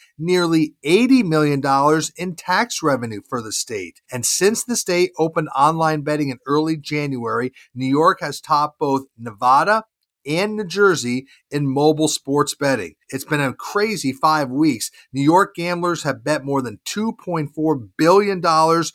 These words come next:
through February thirteenth. Now, with all the concerns about betting,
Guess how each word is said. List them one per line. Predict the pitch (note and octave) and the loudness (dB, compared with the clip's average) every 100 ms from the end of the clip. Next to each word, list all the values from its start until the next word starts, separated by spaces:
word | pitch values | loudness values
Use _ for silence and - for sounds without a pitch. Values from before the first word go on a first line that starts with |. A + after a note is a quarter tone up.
| - _ | -14 _
through | C#3 A#2+ - | 0 0 -2
February | E3+ F3 F#3 E3+ E3 E3+ | -2 -2 -2 0 0 0
thirteenth. | D#3 _ D#3+ D#3 - - C#3+ F#2 - | -4 _ -4 -4 -8 -10 -10 -10 -4
Now, | C#3 C#3+ C#3 | 2 2 2
with | C#3 D3+ D3+ - | 0 -2 -2 0
all | D#3 G#3 | 2 4
the | B3 | 2
concerns | B3 A3 - G#3+ G#3 G3 | -2 -6 -6 -4 -4 -4
about | F3 F3 D#3 | -4 -4 -2
betting, | F3 F3+ G3 | -4 -4 -6